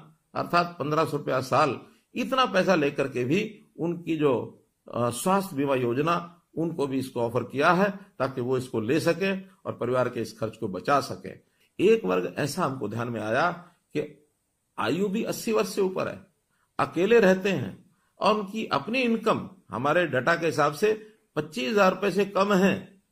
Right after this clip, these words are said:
ऐसे भी छत्तीस सौ लोग हैं। अभी अप्रैल से इन सब लोगों के लिए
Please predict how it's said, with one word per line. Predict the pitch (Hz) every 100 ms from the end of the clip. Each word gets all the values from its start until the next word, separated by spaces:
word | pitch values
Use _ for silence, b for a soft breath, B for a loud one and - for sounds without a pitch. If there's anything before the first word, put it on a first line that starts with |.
| _ -
ऐसे | 123 131 143
भी | 190
छत्तीस | - - 135 - 139 -
सौ | 117
लोग | 98 98 92
हैं। | 147 98
अभी | - _ - 113
अप्रैल | 101 113 139 127
से | 143 160 - -
इन | 113
सब | - 196 185 165
लोगों | 156 143
के | 139
लिए | 139 131 92 B